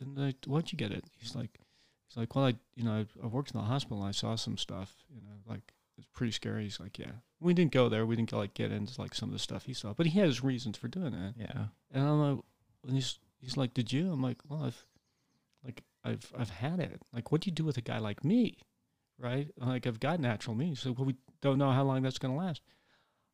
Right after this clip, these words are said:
Speaker 1: We still don't know how it's gonna last with the vaccine yet. I mean,
Speaker 2: Mm-hmm.
Speaker 1: that's where we're at, right? But it looks like, uh, natural immunity's got the jump on, on synthetic immunity.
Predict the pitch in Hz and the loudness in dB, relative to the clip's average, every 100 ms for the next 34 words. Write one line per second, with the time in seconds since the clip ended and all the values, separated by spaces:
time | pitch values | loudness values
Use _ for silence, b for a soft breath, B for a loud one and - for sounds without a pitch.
0 | _ _ _ _ 110 - - - 123 127 | _ _ _ _ -14 -6 -2 0 2 2
1 | 123 120 123 - 127 120 131 123 - 120 | 4 2 0 -2 -2 0 -2 -2 -4 -6
2 | - 127 113 110 - 127 120 202 185 104 | -4 -4 -4 -6 -6 -6 -4 -2 -2 -2
3 | 120 - - 202 208 147 - 139 123 190 | -2 0 2 4 4 2 -4 -4 -2 -2
4 | 156 - 120 131 135 127 127 147 - 135 | -2 0 0 0 0 2 2 0 -2 -4
5 | - b b b b b b _ _ - | -4 b b b b b b _ _ -4
6 | 127 123 123 131 - 117 120 170 143 110 | 2 4 6 4 2 2 4 4 2 2
7 | 101 - - - 123 123 110 139 180 - | 2 0 -2 -6 -4 -2 -2 -2 -2 -8
8 | _ _ _ _ _ - 110 107 104 98 | _ _ _ _ _ -4 -2 0 -4 -8
9 | _ _ _ - 110 110 104 95 _ _ | _ _ _ -6 -4 -2 -4 -8 _ _
10 | _ _ _ _ - 123 175 196 - 110 | _ _ _ _ -2 0 2 0 0 -2
11 | 104 98 104 104 | -2 -4 -6 -10